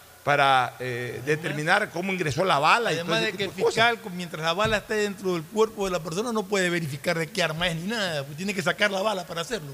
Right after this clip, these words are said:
Speaker 2: pues.
Speaker 1: Ya, entonces, pone Ramiro, "Es por eso que los cirujanos, ante la no necesidad de actuar de emergencia ante la extracción de un proyectil por arma de fuego, esperan por la aprobación de la fiscalía". Ahí me parece también ya flojera de los médicos.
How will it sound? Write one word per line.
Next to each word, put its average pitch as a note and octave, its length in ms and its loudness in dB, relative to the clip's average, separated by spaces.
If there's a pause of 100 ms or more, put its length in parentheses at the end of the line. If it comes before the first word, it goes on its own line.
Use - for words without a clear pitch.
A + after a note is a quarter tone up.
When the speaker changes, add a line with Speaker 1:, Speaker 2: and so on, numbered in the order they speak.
Speaker 2:
pues. C3+ 120 -14 (200)
Speaker 1:
Ya, A#2 200 4 (220)
entonces, E3 460 -2 (1500)
pone D#3+ 300 4
Ramiro, D3 500 0
"Es D#3+ 100 4
por G3 200 2
eso G3+ 200 0
que F3+ 80 -2
los D#3 160 0
cirujanos, D3+ 480 2
ante C3 180 -2
la A#2+ 120 2
no D#3 160 0
necesidad D#3+ 480 2
de E3 80 4
actuar D#3 300 0
de D#3+ 60 0
emergencia C3+ 500 -2
ante A2+ 160 -6
la G#2 80 -2
extracción G#2 400 -4
de D3+ 60 -4
un C#3 60 -10
proyectil B2+ 400 -2
por B2+ 200 0
arma C#3 200 0
de B2+ 80 0
fuego, C#3 220 0
esperan B2+ 380 0
por A#2+ 100 -6
la A2 80 -2
aprobación G#2+ 400 -6
de B2 80 -4
la A#2+ 80 -2
fiscalía". G#2 400 -8
Ahí D#3+ 120 -6
me F#2+ 120 -8
parece C#3+ 260 -4
también C3 300 -6
ya C3 100 -2
flojera A#2+ 460 -4
de A2+ 80 -6
los F#2+ 100 -10
médicos. F#2 240 -10